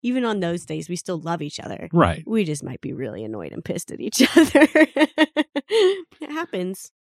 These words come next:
Speaker 1: That's okay.
Speaker 2: It's all good. Okay, what are we talking about today?
Speaker 1: Today, we are talking about a topic that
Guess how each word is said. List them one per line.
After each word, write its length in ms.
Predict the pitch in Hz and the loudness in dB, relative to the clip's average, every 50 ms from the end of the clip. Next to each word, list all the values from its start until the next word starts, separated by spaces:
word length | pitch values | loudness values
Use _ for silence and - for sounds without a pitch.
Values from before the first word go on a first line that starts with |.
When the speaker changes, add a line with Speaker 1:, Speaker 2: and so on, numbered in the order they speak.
| _ _ _ _ _ _ _ _ - | _ _ _ _ _ _ _ _ -10
Speaker 1:
That's 180 | 269 277 - | -8 -4 -4
okay. 420 | 294 285 - 311 277 233 196 202 - _ _ _ _ _ _ _ - | -4 -2 0 0 0 0 0 -2 -6 _ _ _ _ _ _ _ 0
Speaker 2:
It's 80 | - | 4
all 140 | 139 131 131 | 6 6 8
good. 260 | 131 170 190 175 120 98 - - - - - - | 8 8 8 8 6 4 0 -2 -6 -12 -12 -8
Okay, 140 | - - 165 | 4 6 8
what 140 | 160 156 165 | 10 10 10
are 40 | 170 | 10
we 80 | 170 | 10
talking 240 | 165 175 165 165 165 160 | 8 8 8 8 8 8
about 160 | 143 131 123 | 6 6 4
today? 340 | - 131 123 110 101 92 85 - _ _ _ _ _ _ _ _ - | 4 4 4 4 4 4 0 -4 _ _ _ _ _ _ _ _ -6
Speaker 1:
Today, 380 | - 240 214 269 269 339 392 | -2 2 4 6 6 6 6
we 180 | 349 285 294 269 | 4 2 2 2
are 120 | - 262 | 2 2
talking 300 | - 247 220 220 226 226 | 2 2 2 2 2 4
about 380 | 208 202 190 185 185 180 170 - - | 4 6 6 6 6 4 2 2 2
a 180 | 196 196 196 190 | 2 4 4 2
topic 500 | - - 190 180 - - 214 220 - _ | 0 -2 -2 -2 0 -2 -4 -4 -4 _
that 200 | - 190 180 - | -2 0 0 0